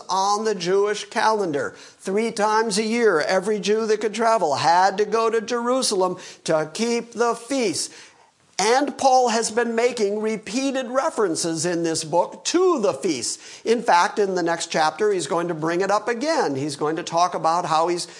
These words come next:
he's going to come and see the Corinthians after Pentecost. He, he's going to bring up the feasts. They are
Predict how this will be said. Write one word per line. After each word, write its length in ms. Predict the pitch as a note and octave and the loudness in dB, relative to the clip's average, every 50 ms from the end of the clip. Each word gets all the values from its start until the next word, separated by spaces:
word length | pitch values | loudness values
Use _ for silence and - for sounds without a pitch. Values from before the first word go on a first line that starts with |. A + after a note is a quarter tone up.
| - - - - - - - - - - | -18 -18 -16 -16 -16 -18 -18 -20 -8 -2
he's 160 | - A#3 G3+ | 0 2 4
going 220 | F#3+ G3+ F3+ F3+ | 4 4 4 4
to 60 | F#3+ F#3 | 2 2
come 200 | G3 F3+ F#3 F#3+ | 2 2 2 2
and 100 | F#3 F3+ | 0 0
see 220 | - - G3+ F#3+ | 2 2 2 2
the 100 | E3 F#3 | 0 -2
Corinthians 560 | - E3+ F#3 F#3 F3+ E3+ F#3+ F#3+ G#3+ A#3+ G#3 | -2 -2 -2 -2 -2 0 0 0 0 0 -2
after 560 | A3+ - - E3+ F3 E3 - G3+ F#3+ F#3+ G3 G3 | -4 -2 0 -2 -2 -2 -2 -2 0 0 0 0
Pentecost. 720 | G3+ - B3+ C4+ A3+ F#3 - C3+ A#2+ F2+ - - - - - | -2 -4 -2 -2 -2 -2 -4 -4 -4 -6 -6 -8 -12 -12 -10
He, 220 | - E3+ F3 G3 | -6 -4 -4 -2
he's 200 | G3 G3+ G3+ F#3+ | -2 -2 -4 -2
going 220 | G3 A#3+ A#3 A#3+ | 0 0 0 0
to 40 | A3+ | -2
bring 300 | G3+ F3+ A3 A#3 A3 A3+ | -4 -2 -2 0 0 2
up 160 | A#3 A3 A3+ | 0 0 0
the 80 | - A3 | -2 -6
feasts. 380 | - - B3+ G3+ D3 A#2+ - - | -4 -4 -4 -4 -4 -4 -4 -4
They 160 | G3+ F3+ F3 | -2 0 0
are 260 | E3+ E3 E3+ E3+ E3 | 0 0 0 -2 -4